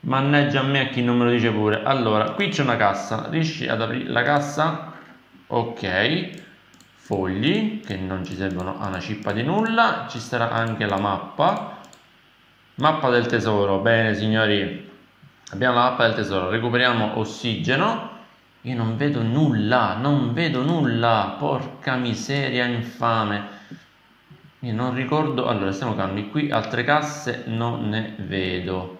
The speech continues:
ok. Recuperiamo l'ossigeno, andiamo in esplorazione della nostra nave.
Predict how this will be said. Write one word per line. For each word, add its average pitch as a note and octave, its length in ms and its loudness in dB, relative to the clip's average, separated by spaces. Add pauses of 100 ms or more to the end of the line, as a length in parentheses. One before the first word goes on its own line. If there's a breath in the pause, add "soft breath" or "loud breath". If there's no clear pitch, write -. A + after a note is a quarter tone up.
ok. G2+ 720 -2 (460 loud breath)
Recuperiamo G#2 480 0
l'ossigeno, F3 720 -2
andiamo G#2+ 760 2
in A2+ 120 0
esplorazione A2 560 -4
della G2 140 -2
nostra G#2+ 400 -4
nave. B2 840 0